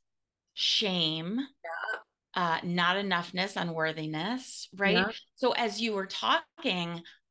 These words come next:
Speaker 1: emotions are coming up.
Speaker 2: Yeah. Yeah. And then that goes into a whole other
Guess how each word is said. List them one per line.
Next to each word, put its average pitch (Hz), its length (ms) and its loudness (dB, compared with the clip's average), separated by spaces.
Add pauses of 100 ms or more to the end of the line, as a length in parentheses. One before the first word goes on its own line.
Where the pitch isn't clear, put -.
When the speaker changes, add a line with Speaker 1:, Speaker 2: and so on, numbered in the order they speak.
Speaker 1:
emotions 160 840 0
are 139 80 -2
coming 135 380 -6
up. - 180 -4 (1400)
Speaker 2:
Yeah. 180 640 2 (1400)
Yeah. 180 520 2 (320)
And 180 760 4 (960)
then 165 260 2
that 185 220 4
goes 175 240 4
into 175 320 4
a 165 80 6
whole 180 440 4
other 208 580 8